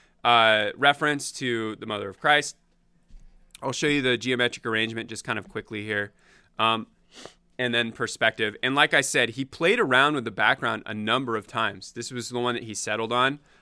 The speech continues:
Um, but there were a couple of other paintings that he did were almost identical with different backgrounds.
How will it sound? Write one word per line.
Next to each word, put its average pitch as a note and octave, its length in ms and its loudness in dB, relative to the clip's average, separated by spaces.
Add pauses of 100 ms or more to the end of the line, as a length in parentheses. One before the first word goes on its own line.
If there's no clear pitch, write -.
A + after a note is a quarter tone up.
(220)
Um, A2+ 420 0
but A#2 180 -2
there C3 140 2
were B2+ 160 4
a A#2 60 0
couple D#3 320 -2
of - 100 -4
other A#2+ 480 0 (360)
paintings B2+ 340 0
that A2+ 120 -6
he A#2 80 -8
did A2+ 220 0
were A2+ 180 -6 (220)
almost F3 420 0
identical A2+ 680 -2 (340)
with A2+ 180 -6
different A#2+ 340 0
backgrounds. G2 600 -6